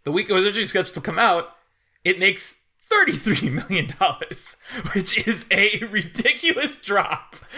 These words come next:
And I, I posit it's because no one knew the movie moved up a week. <laughs> I, I really, I really think it's that, 'cause after that, the movie starts dropping pretty normally. <laughs> But I think it's pretty fascin-, I think that's just a fascinating story,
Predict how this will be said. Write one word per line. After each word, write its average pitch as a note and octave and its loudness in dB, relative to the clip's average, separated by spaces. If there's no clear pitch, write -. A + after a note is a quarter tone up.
And A#3+ 6
I, C4 4
I G#3+ 6
posit D4+ 4
it's - -6
because A3 0
no F#3+ 2
one B3 2
knew A#3+ 4
the G#3+ 0
movie G#3 -2
moved D#3+ -2
up B3 4
a F3 -4
week. - -6
<laughs> - -4
I, - 0
I A#3+ 6
really, D4 2
I A3 2
really D#4 6
think C4+ -2
it's G3+ -4
that, G#3 4
'cause F#3+ -4
after A#3+ 2
that, A3 2
the G#3 -6
movie G3+ 0
starts - 0
dropping E3+ 0
pretty D#3+ -2
normally. C#3 -4
<laughs> C#4+ -2
But F#3 4
I F3+ 4
think B3+ 2
it's - 0
pretty A#3+ 0
fascin-, G3 0
I F#3+ 0
think B3 2
that's A3 0
just G#3 -10
a G3 -6
fascinating C#3+ -4
story, B2+ -10